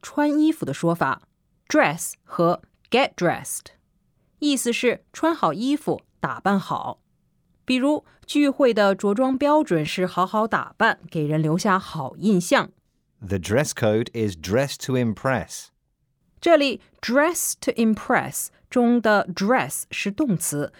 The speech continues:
Speaker 1: 指好好的打扮、穿衣服。Dress还可以和介词up搭配，组成dress up，穿正装。Get dressed则比较口语化，比如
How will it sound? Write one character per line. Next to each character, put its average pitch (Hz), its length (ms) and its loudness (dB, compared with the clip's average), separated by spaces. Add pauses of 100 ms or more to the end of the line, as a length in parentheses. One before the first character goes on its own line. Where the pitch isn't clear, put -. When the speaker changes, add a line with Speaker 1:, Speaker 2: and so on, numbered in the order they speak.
(120)
Speaker 1:
指 220 240 0
好 175 320 -2
好 - 240 -4
的 151 120 -6
打 131 220 -2
扮、 180 260 -2
穿 196 280 -2
衣 262 160 2
服。 - 260 -6 (640)
Dress 320 540 0
还 233 280 0
可 269 180 2
以 233 200 0
和 196 180 -2
介 208 260 0
词 190 300 -4 (120)
up - 260 0 (160)
搭 165 180 2
配， 160 320 -4
组 156 160 -2
成 175 220 -2 (160)
dress 226 420 -2
up， 262 300 -4 (280)
穿 247 400 0
正 214 300 0
装。 165 360 0 (920)
Get 370 220 2
dressed 208 420 2 (160)
则 185 240 2
比 175 160 -4
较 160 160 0
口 156 260 -4
语 160 100 -2
化， - 400 -2 (380)
比 233 120 -2
如 247 280 0